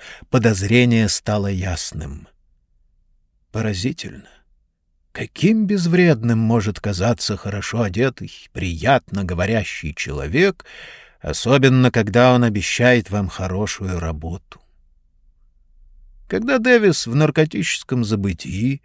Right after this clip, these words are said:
развалился в большом кресле, запрокинув голову, Мортон некоторое время рассматривал его. Молодой человек обладал трогательным шармом, и на мгновение Мортон почувствовал, что его решимость слабеет.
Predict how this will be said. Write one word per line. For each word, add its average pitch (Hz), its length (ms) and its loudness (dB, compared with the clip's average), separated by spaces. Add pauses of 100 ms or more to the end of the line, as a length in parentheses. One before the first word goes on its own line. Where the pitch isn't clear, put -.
(340)
развалился 143 680 2
в 104 80 -2
большом 117 540 2
кресле, 120 600 0
запрокинув 92 760 -4
голову, 120 600 -2 (580)
Мортон 147 720 4 (280)
некоторое 135 680 4
время 131 360 4
рассматривал 92 920 -2
его. 71 440 -16 (1040)
Молодой 123 420 4
человек 135 520 4
обладал 117 460 4
трогательным 120 800 0
шармом, 101 720 0 (500)
и 117 120 0
на 127 100 4
мгновение 120 720 4
Мортон 123 480 0
почувствовал, 117 680 -4
что - 220 -4
его 110 180 0
решимость 98 580 -4
слабеет. 107 680 -8